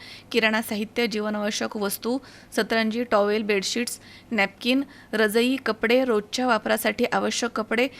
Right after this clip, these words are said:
तसेच पावसानं आणि पुराच्या पाण्यामध्ये शालेय साहित्य खराब झाल्यानं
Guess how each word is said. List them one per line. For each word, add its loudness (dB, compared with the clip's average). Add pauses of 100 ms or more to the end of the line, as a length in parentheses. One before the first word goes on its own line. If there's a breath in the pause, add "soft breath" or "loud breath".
(220 loud breath)
तसेच 2
पावसानं 2
आणि 0 (100)
पुराच्या -2
पाण्यामध्ये 2 (300 loud breath)
शालेय 4
साहित्य -2
खराब 0
झाल्यानं 2